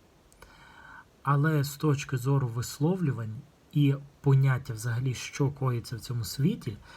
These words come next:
такої гнучкості в неї, безумовно, немає.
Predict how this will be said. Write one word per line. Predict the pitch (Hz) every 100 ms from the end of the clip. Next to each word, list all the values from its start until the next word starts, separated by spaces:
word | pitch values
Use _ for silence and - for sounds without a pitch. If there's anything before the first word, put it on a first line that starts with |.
| -
такої | - 120 151
гнучкості | 123 127 180 214 - 131 -
в | 110
неї, | 120 170
безумовно, | 139 120 117 131 131
немає. | 131 123 107 101